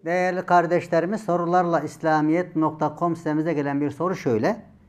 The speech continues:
Kandil gecelerinin oruçları ne zaman tutulur? Esasen kandil gecesi dediğimiz gece ile kandilin gündüzü, yani mübarek gecenin kendisiyle mübarek gecenin gündüzü ne zaman?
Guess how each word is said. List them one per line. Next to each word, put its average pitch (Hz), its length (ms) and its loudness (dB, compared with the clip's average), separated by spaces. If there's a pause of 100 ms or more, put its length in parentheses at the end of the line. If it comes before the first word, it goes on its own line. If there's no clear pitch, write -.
(260)
Kandil 202 580 4
gecelerinin 156 720 2
oruçları 170 800 2 (320)
ne 233 260 2
zaman 165 560 2
tutulur? 127 580 -6 (720)
Esasen 190 720 4 (360)
kandil 208 840 4
gecesi 185 680 4
dediğimiz 156 600 4
gece 165 340 4
ile 123 380 0 (440)
kandilin 214 760 2
gündüzü, 190 500 2
yani 196 400 4
mübarek 214 520 4
gecenin 180 480 4
kendisiyle 180 800 0
mübarek 202 580 2
gecenin 170 420 2
gündüzü 220 520 2
ne 233 140 8
zaman? 110 320 0